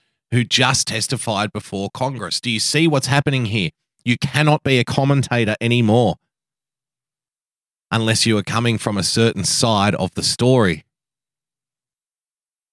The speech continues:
Intimidation, ladies and gentlemen.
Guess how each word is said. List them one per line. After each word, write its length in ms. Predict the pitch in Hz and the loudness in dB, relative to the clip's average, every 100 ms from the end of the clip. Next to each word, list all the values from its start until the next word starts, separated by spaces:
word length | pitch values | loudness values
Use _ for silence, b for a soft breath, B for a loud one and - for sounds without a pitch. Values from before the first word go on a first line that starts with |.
| _ _ _ _ _ _ _ _ _ _ _ _ _ _ _ _ _ _ _ _ _ _ _ | _ _ _ _ _ _ _ _ _ _ _ _ _ _ _ _ _ _ _ _ _ _ _
Intimidation, 800 | - 101 110 123 113 120 135 113 | -2 0 2 2 2 2 2 0
ladies 340 | 95 90 87 85 | 0 -2 -2 -2
and 100 | 82 | 0
gentlemen. 460 | 82 78 65 67 | 0 0 -2 -8